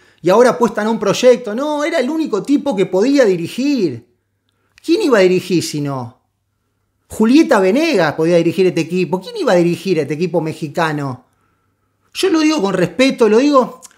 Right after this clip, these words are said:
hasta con dolor, porque me caen bien los mexicanos, porque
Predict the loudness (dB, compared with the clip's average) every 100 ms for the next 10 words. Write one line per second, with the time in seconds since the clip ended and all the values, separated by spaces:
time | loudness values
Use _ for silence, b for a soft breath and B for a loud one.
0 | b b b -12 -4 -4 0 0 4 4
1 | 6 4 2 -2 -6 -6 -8 -6 -6 -4
2 | -6 -4 -4 -2 -2 -4 -6 -4 -2 -2
3 | -4 -4 -4 -2 0 0 -4